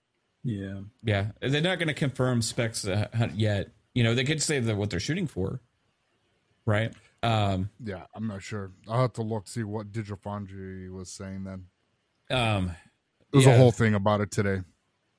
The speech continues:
Speaker 2: Yeah, we have to look that up. Um, yeah, Forza, I, I agree, Sousa. The four K thirty mode in Forza Horizon five looked good, but it plays like shit.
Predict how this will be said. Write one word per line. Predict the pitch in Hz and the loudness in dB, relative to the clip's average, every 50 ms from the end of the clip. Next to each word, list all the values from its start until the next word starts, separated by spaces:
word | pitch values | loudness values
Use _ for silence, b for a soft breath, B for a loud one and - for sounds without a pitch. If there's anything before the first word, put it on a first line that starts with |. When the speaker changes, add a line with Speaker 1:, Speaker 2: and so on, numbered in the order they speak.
| _ | _
Speaker 2:
Yeah, | - 113 110 | -2 0 0
we | 120 | 0
have | 135 143 143 | 0 -2 -2
to | 143 127 | 0 0
look | 123 120 120 | 0 0 0
that | - 120 113 | 0 0 2
up. | 117 104 92 85 - _ _ _ | 2 0 0 -2 -6 _ _ _
Um, | - 113 123 120 117 113 107 107 104 - _ _ _ _ _ _ _ _ _ _ _ _ _ _ _ _ - | -2 0 2 2 2 2 2 0 0 -2 _ _ _ _ _ _ _ _ _ _ _ _ _ _ _ _ -2
yeah, | 120 151 170 160 | 0 0 2 0
Forza, | 135 - 190 214 226 185 156 87 | 0 0 0 0 0 0 0 0
I, | 95 135 | 0 0
I | 143 120 127 156 | 0 0 0 -2
agree, | 160 156 165 156 131 | -2 -2 -2 -2 0
Sousa. | - - 147 139 - - 151 147 139 | 0 0 0 0 0 0 0 0 -2
The | 104 104 117 | -2 -2 -2
four | 113 - 160 160 | -2 0 -2 0
K | - 175 147 | 0 -2 -2
thirty | - - 139 139 143 143 | -2 -2 -2 0 0 0
mode | 147 147 147 151 151 151 120 | 0 0 0 0 -2 -2 -2
in | - 123 127 127 | 0 0 0 0
Forza | 123 120 151 151 135 131 123 | 0 0 0 0 2 2 2
Horizon | 123 127 123 131 135 127 123 117 | 2 2 2 0 0 -2 -2 -2
five | - 127 127 135 135 123 123 | 0 0 0 0 0 -2 0
looked | 120 139 147 143 | 0 -2 -2 -2
good, | - 165 170 170 175 160 | -2 -2 0 0 0 -2
but | 131 127 | -2 -2
it | 117 107 | -2 -2
plays | - 147 147 143 127 | 0 0 0 0 0
like | 120 107 - | -2 -2 -4
shit. | - 80 - - | -6 -8 -8 -10